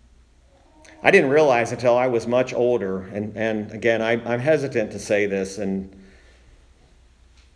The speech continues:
I grew up in a lot of environments, a lot of church environments, that my lack of compliance to certain man-made rules,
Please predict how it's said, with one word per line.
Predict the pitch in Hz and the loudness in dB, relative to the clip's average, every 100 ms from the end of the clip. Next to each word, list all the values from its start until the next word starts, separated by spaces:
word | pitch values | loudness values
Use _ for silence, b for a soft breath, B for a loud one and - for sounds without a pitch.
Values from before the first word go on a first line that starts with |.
| _ _ _ _ _ _ _ _ _ _ _ _ _ _ _ _ _ _ - | _ _ _ _ _ _ _ _ _ _ _ _ _ _ _ _ _ _ 0
I | 143 | 0
grew | 151 147 | 2 2
up | 135 135 | 2 2
in | 127 | -2
a | |
lot | 113 120 120 | 2 2 2
of | 110 | -2
environments, | 107 110 117 113 98 98 - 110 | -2 0 0 -2 -4 -8 -10 -4
a | |
lot | 107 113 | -2 -2
of | |
church | 110 117 110 | -2 -4 -2
environments, | 104 101 104 101 98 95 - | -6 -2 -2 -2 -4 -8 -10
that | - 98 95 - - - _ _ b b b b _ _ _ _ _ _ _ _ _ _ _ - | -6 -4 -4 -8 -20 -20 _ _ b b b b _ _ _ _ _ _ _ _ _ _ _ -10
my | 110 117 131 | -2 0 2
lack | 123 110 117 127 127 | 2 2 0 0 -4
of | 117 110 | -6 -6
compliance | 113 98 - 117 113 104 98 | -8 -6 -2 0 0 -2 -6
to | 110 | -10
certain | - 117 - | -4 -4 -2
man-made | 101 110 110 104 101 101 | -4 -2 -2 -2 -2 -2
rules, | 95 107 107 92 95 - | -4 -4 -4 -4 -10 -16